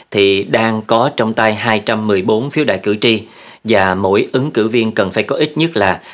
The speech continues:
hai trăm bảy mươi phiếu đại cử tri để tuyên bố chiến thắng. Tất cả những con số Thanh Tùng đang trình bày với quý vị là Thanh Tùng căn cứ vào trang web của đài Fox News.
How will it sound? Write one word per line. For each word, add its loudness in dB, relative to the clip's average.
hai 0
trăm 0
bảy 0
mươi 0
phiếu 0
đại -2
cử 0
tri 0
để 0
tuyên -2
bố 0
chiến -2
thắng. -2
Tất 2
cả 0
những -2
con -2
số 0
Thanh -4
Tùng -2
đang 0
trình -2
bày 0
với -2
quý -4
vị 0
là -2
Thanh -4
Tùng -2
căn -2
cứ 0
vào 2
trang 0
web 2
của 2
đài 2
Fox -2
News. -2